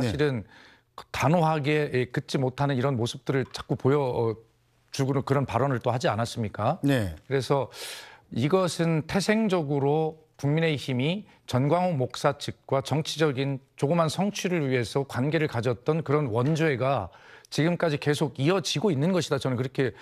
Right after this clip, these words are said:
Speaker 2: 네.
Speaker 1: 보여지고 쉽게 끊을 수 없는
Speaker 2: 네.
Speaker 1: 그런 고리로 단단하게 연결이 돼 있는 것인데, 그래서 애초에 이러한 어떤 그 당장의 어떤 득표나 이런 것들을 위해서 하지 않아야 될 일을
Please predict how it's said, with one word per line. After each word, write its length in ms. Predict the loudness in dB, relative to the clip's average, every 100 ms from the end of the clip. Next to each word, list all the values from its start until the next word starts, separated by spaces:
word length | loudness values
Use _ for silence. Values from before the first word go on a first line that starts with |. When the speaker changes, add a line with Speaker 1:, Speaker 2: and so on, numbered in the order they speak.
| -4
Speaker 2:
네. 140 | 0
Speaker 1:
보여지고 240 | 2 0 -2
쉽게 300 | -4 -2 -2
끊을 320 | 0 0 -2
수 160 | -2
없는 380 | -2 0 -2 -2 -6
Speaker 2:
네. 80 | -6
Speaker 1:
그런 180 | -2 -2
고리로 380 | 0 2 2 0
단단하게 480 | -2 0 0 0 0
연결이 380 | 0 0 0
돼 100 | 0
있는 200 | -2 0
것인데, 580 | -2 -2 -2 0 0 -2 -12 -20 -20 -20 _
그래서 240 | 0 2
애초에 760 | 0 -2 0 0 2 2 0 0
이러한 320 | 0 2 2
어떤 560 | -2 -2 -2 0 -4 -6 -14 -20 -20 -20 -4
그 160 | -2 -2
당장의 880 | 0 0 2 2 0 0 0 -2 -6 -6
어떤 240 | -2 0
득표나 420 | -2 -2 0 2
이런 220 | 2 2
것들을 400 | 0 -2 -2 0
위해서 420 | 0 -2 0 -2 -2 -4
하지 280 | -2 0
않아야 460 | 0 0 2 2 2
될 200 | 0 0
일을 400 | 0 0 -2 -4